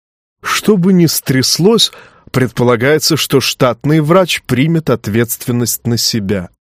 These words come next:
Неважно, что рука ординатора соскользнула и повредила аорту. Неважно, что штатный врач был дома в постели, когда сестра дала больному неправильную дозу лекарства. Разбирательства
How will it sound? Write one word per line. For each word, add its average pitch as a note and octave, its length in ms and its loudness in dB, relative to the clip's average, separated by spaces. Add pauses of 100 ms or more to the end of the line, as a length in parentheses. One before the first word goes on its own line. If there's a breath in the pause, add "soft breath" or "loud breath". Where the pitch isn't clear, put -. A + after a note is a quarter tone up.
(140)
Неважно, A2+ 540 0
что A2+ 200 -2
рука B2 300 2
ординатора A#2+ 640 0
соскользнула A#2 880 0 (320 loud breath)
и A2 80 -2
повредила A2+ 600 0
аорту. A#2+ 800 -2 (160)
Неважно, C3+ 680 2 (260 loud breath)
что - 180 -2
штатный C3+ 440 0
врач B2 320 0
был A#2+ 180 -2
дома A#2 420 0
в - 60 -20
постели, B2 580 0
когда G#2 360 0
сестра B2 500 0 (320 loud breath)
дала A#2 260 2
больному A#2 460 2
неправильную A2+ 680 0
дозу A2+ 320 0
лекарства. A#2 720 -4 (320)
Разбирательства A2+ 960 -2